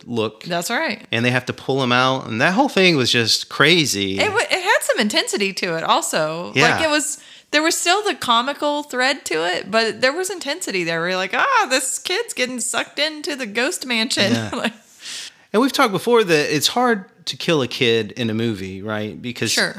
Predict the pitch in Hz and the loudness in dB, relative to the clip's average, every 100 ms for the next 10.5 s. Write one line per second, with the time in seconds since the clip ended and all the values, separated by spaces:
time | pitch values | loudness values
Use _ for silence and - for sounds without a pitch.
0 | 170 156 147 190 - 147 131 120 151 147 | 0 4 6 4 4 2 2 4 4 6
1 | - - 523 415 427 415 - 320 254 254 | 2 0 -2 0 -2 -2 -6 -6 -4 -4
2 | 220 208 175 160 151 196 262 208 175 165 | -2 -2 -2 -6 -6 -6 -6 -8 -4 -4
3 | - 180 175 147 135 120 151 160 170 170 | -2 2 6 6 4 4 4 4 6 6
4 | 151 147 156 143 160 190 - 143 - 151 | 4 4 4 6 6 4 4 0 0 0
5 | 131 123 131 147 123 131 131 131 120 113 | 0 0 0 2 2 4 4 4 0 0
6 | 107 101 - - _ _ _ _ 139 127 | -2 -6 -20 -20 _ _ _ _ 0 2
7 | 131 - 196 170 131 110 110 104 117 - | 0 2 2 4 2 2 0 0 -4 -2
8 | 110 113 120 104 117 101 92 90 85 101 | 0 2 0 -2 -2 -4 -6 -6 -6 -6
9 | 92 87 87 - - 214 214 185 156 - | -6 -6 -8 -12 -14 -2 2 2 -2 -2
10 | 262 - - 156 - | -2 -2 -4 -6 -8